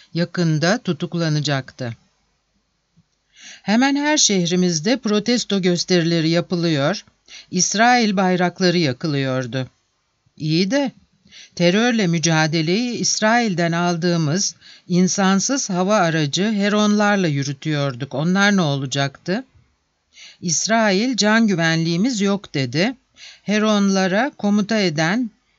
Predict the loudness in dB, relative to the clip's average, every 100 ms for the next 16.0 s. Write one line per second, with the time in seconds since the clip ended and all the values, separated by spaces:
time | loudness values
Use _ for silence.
0 | _ -6 -2 -2 0 2 2 0 -2 -2
1 | -2 0 0 0 0 0 -2 -2 -2 -2
2 | 0 0 0 0 0 -2 -4 -6 -8 -8
3 | -8 _ _ _ _ _ -4 0 2 4
4 | 2 0 -6 -2 -2 0 0 -2 -4 -6
5 | -12 -16 _ _ _ _ _ -20 -16 -6
6 | -2 0 0 0 2 2 0 0 0 0
7 | -2 -2 -2 -2 0 0 0 0 0 0
8 | 0 0 0 0 0 0 0 0 0 0
9 | 2 2 2 2 2 0 -2 -4 -4 -4
10 | -4 -6 _ _ -20 -18 -8 -6 -2 2
11 | 2 0 0 0 2 0 0 0 0 0
12 | -2 -2 -4 -4 -4 -4 -6 -8 _ _
13 | -20 -12 -2 0 0 0 -2 0 0 0
14 | 0 0 0 0 -2 -2 -2 -2 -2 -4
15 | -2 -2 -4 -6 -4 -4 -4 -4 -4